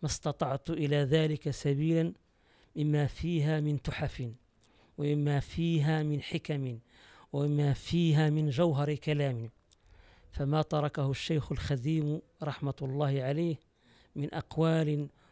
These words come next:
وأفعال وبصائر تستحق أن تشد إليه الرحال، وأن تبنى به معالم الكتب، وأن تؤسس على ظاهره كثير من العناوين الكبرى.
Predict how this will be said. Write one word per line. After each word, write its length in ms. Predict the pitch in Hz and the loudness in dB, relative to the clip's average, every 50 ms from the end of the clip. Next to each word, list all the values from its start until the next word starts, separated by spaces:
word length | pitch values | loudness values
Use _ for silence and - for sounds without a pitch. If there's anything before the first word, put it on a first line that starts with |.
| _ _ - | _ _ -8
وأفعال 840 | - - - 139 - - 131 127 156 165 165 160 147 151 147 143 135 - _ _ _ _ _ - | -6 -6 -4 -4 -4 -4 -2 2 2 4 4 4 2 0 0 -2 -4 -8 _ _ _ _ _ -8
وبصائر 840 | 156 147 135 160 151 - - 165 156 175 - 180 165 160 160 170 - _ _ _ _ _ _ - | -6 -4 0 0 0 0 0 0 0 0 0 0 -2 -2 -2 -4 -6 _ _ _ _ _ _ -8
تستحق 920 | - 160 - - - 156 - - 190 - - _ - - 165 180 - - - | -6 -4 -4 -2 -2 -2 -2 -2 -4 -6 -8 _ -8 -6 -6 -6 -6 -4 -4
أن 220 | 160 156 151 147 - _ _ _ _ - - _ _ - | -2 -2 -2 -4 -6 _ _ _ _ -20 -20 _ _ -8
تشد 440 | 165 139 - 190 175 143 135 127 175 | -6 -2 0 0 -2 -2 -4 -8 -8
إليه 380 | - 180 151 151 170 156 139 | -6 -4 0 0 2 2 2
الرحال، 520 | 147 139 143 147 127 - 156 147 135 123 120 - - _ _ _ _ _ _ _ _ _ - | 2 0 0 -2 -2 0 0 0 0 0 -4 -6 -14 _ _ _ _ _ _ _ _ _ -10
وأن 300 | 160 160 - 156 143 - | -8 -6 -4 -4 -4 -4
تبنى 400 | - 160 143 139 151 156 151 147 | -4 -4 -2 2 2 4 4 4
به 380 | 147 170 160 143 151 156 151 147 - _ _ _ _ - | 4 2 2 2 2 2 0 -2 -6 _ _ _ _ -6
معالم 580 | 143 139 139 127 151 160 156 151 156 151 151 151 | -2 -2 0 2 4 4 4 4 4 2 2 2
الكتب، 600 | 143 - - - 185 - - 147 127 131 123 - - - - - - - _ - | 0 -2 -4 -6 -6 -2 -2 -4 -4 -4 -8 -8 -12 -20 -20 -20 -20 -20 _ -12
وأن 260 | - 131 151 139 - | -10 -8 -8 -8 -10
تؤسس 640 | - - - - 170 - - - 165 - - 151 151 - _ - - - - - | -10 -10 -6 -6 -6 -4 -4 -6 -6 -4 -4 -4 -6 -6 _ -20 -20 -20 -20 -14
على 440 | - 123 135 151 147 147 147 143 - - 175 | -8 -2 0 0 2 2 2 0 0 -2 -4
ظاهره 760 | 135 135 160 170 165 143 147 156 156 160 151 139 156 156 143 - - _ _ - | 0 4 6 6 6 4 4 2 0 0 0 0 -2 -2 -4 -6 -12 _ _ -8
كثير 720 | - 160 147 - - - 196 208 202 196 196 190 180 180 175 170 156 - _ _ - | -4 -4 -2 -2 0 2 2 4 4 4 4 6 4 4 4 0 -2 -6 _ _ -8
من 140 | - 147 151 | -4 -2 0
العناوين 580 | 151 147 127 131 147 147 147 147 147 151 147 143 | 0 0 0 0 0 0 0 0 0 0 0 -2
الكبرى. 480 | 131 - - - 143 123 135 127 117 | -4 -4 -4 -6 -2 -2 -2 -2 -2